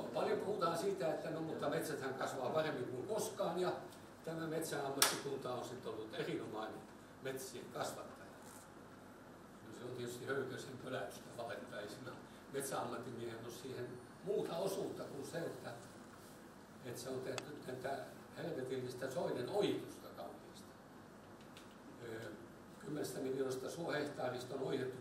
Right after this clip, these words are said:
tuommoinen kuutisen miljoonaa hehtaaria, ja sitten on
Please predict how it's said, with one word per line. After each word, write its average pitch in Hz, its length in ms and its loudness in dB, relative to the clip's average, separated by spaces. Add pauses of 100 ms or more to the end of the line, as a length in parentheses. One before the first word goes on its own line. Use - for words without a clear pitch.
tuommoinen 127 360 0 (200)
kuutisen 113 340 -6 (140)
miljoonaa 113 380 -6 (1040)
hehtaaria, 117 680 2
ja 110 200 2 (2750)
sitten - 580 2
on 170 340 4